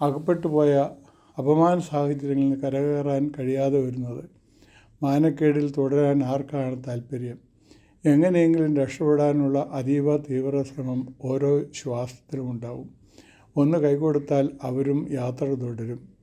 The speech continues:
സങ്കീർത്തകൻ പറയുന്നു, "ഞാൻ യഹോവയ്ക്കായി കാത്തു കാത്തിരുന്നു. അവൻ എങ്കിലേക്ക് ചാഞ്ഞ്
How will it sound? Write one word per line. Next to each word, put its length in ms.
സങ്കീർത്തകൻ 760
പറയുന്നു, 680
"ഞാൻ 260
യഹോവയ്ക്കായി 720
കാത്തു 280
കാത്തിരുന്നു. 640
അവൻ 440
എങ്കിലേക്ക് 560
ചാഞ്ഞ് 480